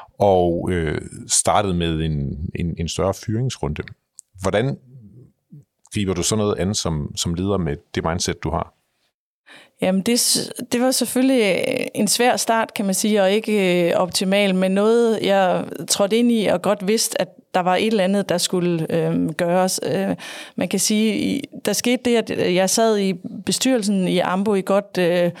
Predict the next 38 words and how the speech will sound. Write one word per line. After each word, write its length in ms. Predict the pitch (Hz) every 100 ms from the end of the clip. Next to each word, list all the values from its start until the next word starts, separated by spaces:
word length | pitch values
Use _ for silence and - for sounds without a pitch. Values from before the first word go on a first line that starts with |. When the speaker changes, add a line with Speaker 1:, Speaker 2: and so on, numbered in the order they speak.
| - - - -
Speaker 2:
i 100 | 190
godt 240 | 202 202
to 180 | - 226
et 80 | 196
halvt 260 | 202 185
år, 140 | 196 180
mens 300 | 196 175 185
jeg 80 |
havde 300 | 185 190 202 190 -
et 240 | 180 175
job, 280 | 190 196 -
øhm, 440 | 185 165 170 175 - - - - - -
som 200 | - 190
direktør 360 | 196 180 220 208
for 140 | 196
et 80 | 185
svensk, 500 | - 247 - - -
øh, 240 | 175 170
medtech-selskab, 1200 | 175 180 185 - 175 - 185 180 - 165 156 -
øh, 320 | 156 165 170 170 - -
som, 380 | - 190 190 180 - - -
som 220 | - 196
vi 80 | 202
så 160 | 214 226
solgte, 560 | - 214 247 - - -
øh, 380 | 190 180 165 175 - -
til 140 | 190
Coloplast, 640 | - 214 233 233 185 185
og 100 | 185
jeg 320 | 175 190 190 196
valgte 240 | 196 202
så 80 | 202
i 40 |
den 220 | 190 202
forbindelse 720 | - 180 202 190 180 175 180 -
efter 260 | 190 -
overleveringen 640 | - 190 202 190 180 175 -
at, 180 | 175